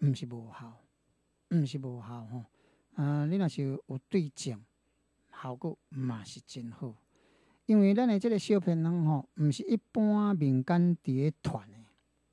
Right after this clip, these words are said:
那么民间咧传，我拢会讲，但是这毋是吼，这拢是大陆那么中医师在这个临床那么交代啊一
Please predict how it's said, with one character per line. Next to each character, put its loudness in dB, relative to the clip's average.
那 -4
么 2
民 2
间 -2
咧 0
传， 0
我 2
拢 2
会 0
讲， -4
但 0
是 -4
这 2
毋 0
是 -6
吼， -4
这 -4
拢 0
是 -10
大 -12
陆 -6
那 -10
么 -8
中 -10
医 -8
师 -2
在 -4
这 -6
个 0
临 0
床 -2
那 -8
么 -4
交 -2
代 -4
啊 -8
一 -8